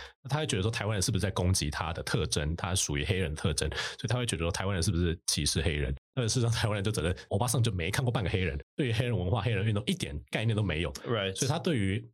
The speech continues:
Speaker 1: 白、黄、黑这种族群之间的纷争完全没有 idea。
Speaker 2: Right。
Speaker 1: 他只是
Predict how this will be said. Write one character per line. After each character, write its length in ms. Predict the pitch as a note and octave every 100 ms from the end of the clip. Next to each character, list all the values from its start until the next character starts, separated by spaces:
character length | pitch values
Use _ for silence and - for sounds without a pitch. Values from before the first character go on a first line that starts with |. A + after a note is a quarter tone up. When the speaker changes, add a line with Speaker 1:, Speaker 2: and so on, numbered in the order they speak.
| _
Speaker 1:
白、 280 | F2+ F2 G#2
黄、 320 | A#2 G2 D#2
黑 300 | - G#2+ G#2+
这 140 | A2+ D#3
种 200 | D2+ C2+ - -
族 180 | G#2 C3
群 160 | A2+
之 120 | A2
间 100 | A#2
的 80 | A#2
纷 160 | F#2 G2
争 260 | G2 A#2+ - -
完 240 | G#2 A2+
全 120 | A#2+
没 120 | A2
有 40 | A#2
idea。 380 | D2 D2+ E2 -
Speaker 2:
Right。 340 | C#3+ F#3+ F3
Speaker 1:
他 120 | G3
只 120 | F#3+
是 140 | G3